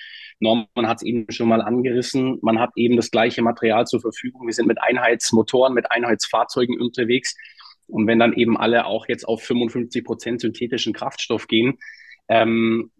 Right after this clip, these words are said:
auch da, äh, bin ich jetzt noch in der Vorbereitung. Ich habe morgen noch mal ein Telefonat, ähm, mit P H M, wo sie mir noch mal so ein bisschen das mit dem synthetischen Kraftstoff genau erklären. Da bin ich auch mal gespannt, was sie mir sagen, was das für einen Einfluss auch auf die Aggregate hat. Aber es wird sich am Racing nichts ändern.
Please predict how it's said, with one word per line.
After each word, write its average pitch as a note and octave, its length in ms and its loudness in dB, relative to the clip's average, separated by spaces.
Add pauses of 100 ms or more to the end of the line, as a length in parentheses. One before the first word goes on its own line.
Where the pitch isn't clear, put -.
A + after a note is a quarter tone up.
(380)
auch B2 180 0
da, C#3+ 340 2
äh, C3+ 180 -2
bin D3 240 2
ich D#3 80 2
jetzt - 180 -2
noch C3 100 -4
in C3+ 100 -4
der B2+ 80 -4
Vorbereitung. C#3 520 -2
Ich A#2 100 -8
habe A#2+ 120 -4
morgen C3+ 160 0
noch B2+ 160 0
mal B2 120 4
ein A#2+ 80 2
Telefonat, A#2+ 640 2 (100)
ähm, A#2+ 240 0
mit C3 200 0
P B2 180 4
H A#2 120 6
M, B2+ 220 6
wo A#2+ 80 2
sie A#2+ 120 -2
mir A#2+ 100 2
noch B2 160 0
mal A#2+ 100 4
so A#2 80 0
ein A2+ 60 0
bisschen B2 240 -2
das A#2 120 -4
mit A#2 80 -4
dem A2 40 -2
synthetischen A#2+ 600 2
Kraftstoff - 500 2
genau A#2 260 6
erklären. B2+ 340 2
Da A#2 60 0
bin B2 120 -2
ich A#2 120 0
auch A#2+ 80 -4
mal B2 100 2
gespannt, A#2+ 380 0
was A#2 160 0
sie B2 60 -2
mir A#2 120 4
sagen, A#2+ 300 0
was A#2+ 160 -4
das - 120 -4
für - 140 -2
einen A#2 80 0
Einfluss B2+ 560 -2
auch A#2+ 180 -2
auf A2+ 140 -2
die A2+ 140 -2
Aggregate A2+ 600 0
hat. C#3 140 0 (580)
Aber A2+ 180 2
es A#2+ 160 -2
wird C#3 140 0
sich - 160 -4
am B2 120 0
Racing C3+ 460 0
nichts B2 240 -4
ändern. D#3+ 480 4